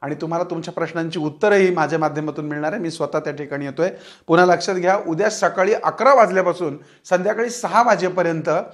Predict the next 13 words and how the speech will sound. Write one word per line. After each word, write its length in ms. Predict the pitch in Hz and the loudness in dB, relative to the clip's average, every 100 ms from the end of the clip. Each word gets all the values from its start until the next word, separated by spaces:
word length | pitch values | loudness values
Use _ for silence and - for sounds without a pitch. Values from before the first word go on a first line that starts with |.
| - _ _ | -20 _ _
अ, 160 | - 170 | 4 4
श्री 180 | 190 226 | 4 2
स्वामी 300 | 226 196 240 | 4 4 4
समर्थ 320 | 226 226 220 | 2 4 2
मंगल 360 | 214 208 202 202 | 0 0 -2 -2
कार्यालय, 560 | 202 156 165 165 185 185 - _ | 0 0 0 -2 -4 -8 -20 _
पौर्णिमा 320 | 170 165 202 | -2 0 -2
बस 180 | 196 180 | -2 -4
स्टॉपजवळ, 460 | 180 165 151 156 185 | -2 -2 0 0 0
पुणे 280 | 185 151 175 | -4 -4 -2
नाशिक 440 | 165 156 160 143 | -2 -2 -6 -4
रोड, 240 | 156 160 | -2 -2
नाशिक 540 | 143 135 143 202 123 | -2 -2 -2 -4 -8